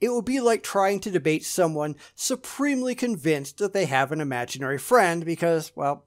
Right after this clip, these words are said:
mostly <laughs> that's what Frank is doing. It's why all religious debates hinge on faith, not fact. Even the debates about,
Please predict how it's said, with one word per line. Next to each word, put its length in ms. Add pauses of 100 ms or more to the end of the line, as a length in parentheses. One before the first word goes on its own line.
(120)
mostly 600 (140)
<laughs> 160
that's 380
what 160
Frank 320
is 200
doing. 560 (500)
It's 180
why 160 (100)
all 280
religious 520
debates 680
hinge 400
on 160
faith, 520
not 280
fact. 640 (360)
Even 300
the 100
debates 440
about, 440